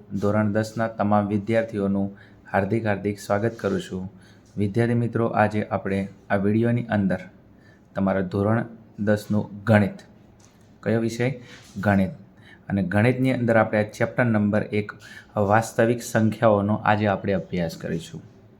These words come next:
વિદ્યાર્થી મિત્રો, આપણે ગણિતની અંદર મારું એવું માનવું છે કે તમારે ગણિત શીખવું હોય તો સૌથી પહેલાં કોઈ પણ ચેપ્ટર શીખવું હોય તો એ ચેપ્ટરની અંદર આવતી પાયાની માહિતી,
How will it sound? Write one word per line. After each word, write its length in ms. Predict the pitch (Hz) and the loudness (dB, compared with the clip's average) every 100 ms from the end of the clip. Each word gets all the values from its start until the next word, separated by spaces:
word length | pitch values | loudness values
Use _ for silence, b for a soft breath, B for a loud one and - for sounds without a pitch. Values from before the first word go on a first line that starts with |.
| - B B B - | -20 B B B -4
વિદ્યાર્થી 340 | 104 101 113 | 0 2 2
મિત્રો, 480 | 117 117 113 120 117 B B B B B | 2 2 2 0 -2 B B B B B
આપણે 360 | 113 - 113 113 - - - | 0 4 2 2 -4 -6 4
ગણિતની 540 | 113 117 120 123 123 | 6 6 4 0 2
અંદર 260 | 110 110 104 - - - - - - - - - B B B 107 | 2 4 4 0 -12 -20 -20 -20 -20 -20 -20 -20 B B B 4
મારું 300 | 110 117 127 | 6 8 8
એવું 200 | 127 127 | 8 8
માનવું 340 | 113 110 104 | 6 4 2
છે 320 | - 104 107 - B B - | 0 -4 -4 -8 B B -8
કે 80 | 113 | 0
તમારે 260 | 120 120 | 2 4
ગણિત 300 | 104 107 127 | 4 4 4
શીખવું 420 | - 123 - 123 | 0 -4 0 2
હોય 140 | 110 110 | 4 4
તો 140 | 127 | 2
સૌથી 380 | 120 113 113 135 | 0 0 0 2
પહેલાં 360 | 123 120 120 - | 2 4 4 4
કોઈ 140 | 113 | 0
પણ 200 | - 135 | 2 0
ચેપ્ટર 360 | - 117 - 190 | 2 2 4 2
શીખવું 400 | - - 107 104 | 0 -2 0 2
હોય 160 | 110 120 B B - | 2 0 B B 0
તો 60 | |
એ 40 | 123 | 0
ચેપ્ટરની 640 | 120 110 107 131 135 135 | 2 0 2 2 2 2
અંદર 260 | 131 127 135 | 0 2 0
આવતી 460 | - 110 104 - | 4 4 4 0
પાયાની 520 | 127 113 107 117 123 | 2 6 6 4 0
માહિતી, 520 | 120 101 107 123 113 | 0 0 0 -2 -2